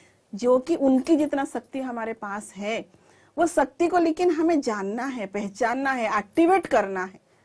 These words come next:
उस शक्ति को एक्टिवेट करने के लिए लॉन्ग आवर मेडिटेशन की आवश्यकता है। Don't depend। राम ने क्या किसी को मांगा था? कृष्ण ने क्या किसी को मांगा था?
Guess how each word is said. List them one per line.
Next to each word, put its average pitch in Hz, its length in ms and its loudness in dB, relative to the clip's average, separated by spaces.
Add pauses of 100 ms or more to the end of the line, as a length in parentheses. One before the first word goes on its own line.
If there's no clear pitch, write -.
(600)
उस 269 140 -2
शक्ति 330 300 0
को 403 140 4
एक्टिवेट 339 480 2
करने 359 340 2
के 370 80 -6
लिए 415 120 -2
लॉन्ग 233 400 0
आवर 220 120 0
मेडिटेशन 196 540 -10
की - 140 -14
आवश्यकता 196 580 -12
है। 196 140 -18 (1300)
Don't 370 200 -2
depend। 208 320 -2 (280)
राम 302 300 4
ने 370 200 4
क्या 359 420 2 (360)
किसी 311 280 2
को 330 300 4
मांगा 277 420 2
था? 294 200 -8
कृष्ण 311 420 0
ने 330 180 4
क्या 330 180 2
किसी 330 320 0
को 320 280 4
मांगा 240 400 0
था? 277 240 -8